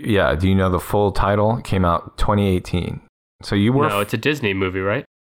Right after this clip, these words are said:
Speaker 1: Uh, maybe so. I guess so. You
Speaker 2: Huh.
Speaker 1: seem to be at least somewhat familiar with it. It is called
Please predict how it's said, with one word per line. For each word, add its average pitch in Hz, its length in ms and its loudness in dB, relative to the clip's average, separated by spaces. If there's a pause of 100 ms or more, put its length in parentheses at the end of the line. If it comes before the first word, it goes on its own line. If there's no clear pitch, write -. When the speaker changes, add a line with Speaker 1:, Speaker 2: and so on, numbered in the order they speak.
(120)
Speaker 1:
Uh, 98 440 2
maybe 143 300 4
so. 78 600 0
I 87 80 0
guess 131 220 -4
so. 85 220 2
You 127 440 4
Speaker 2:
Huh. 131 60 -2
Speaker 1:
seem 135 280 2
to 131 60 4
be 117 180 4
at 113 60 0
least 113 180 0
somewhat 98 320 2
familiar 78 400 2
with 76 240 0
it. - 140 -2
It 87 120 4
is 87 180 2
called 90 420 0